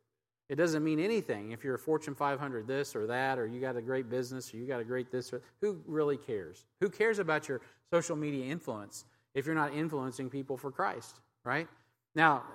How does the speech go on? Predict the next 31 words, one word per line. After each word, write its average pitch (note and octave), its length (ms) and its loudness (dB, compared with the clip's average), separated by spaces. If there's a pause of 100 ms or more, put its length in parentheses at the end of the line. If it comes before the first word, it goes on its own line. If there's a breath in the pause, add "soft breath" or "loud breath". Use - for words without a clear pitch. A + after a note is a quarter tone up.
uh, D3 320 -8
well, D#3+ 80 2
you D#3+ 180 0
may D#3 200 6
care D3 220 0
'cause D3 100 -6
you're C#3+ 80 -2
like, C#3 140 0
"Oh, E3+ 60 0
I F3+ 80 2
can D3 120 0
make D#3 160 0
a D#3 40 4
lot D3+ 140 4
of D3 80 2
money." E3 380 -2
At D#3 80 -2
the G3 80 0
end G#3 100 4
of G3 80 6
the - 20 2
day, G#3+ 120 4
your G3+ 120 4
money F#3+ 300 0
ain't D#3+ 140 0
gonna D3+ 160 -2
matter D#3+ 520 -2
a C#3 60 -8
hill D#3 180 0
of C3+ 60 -2
beans. C3+ 460 -4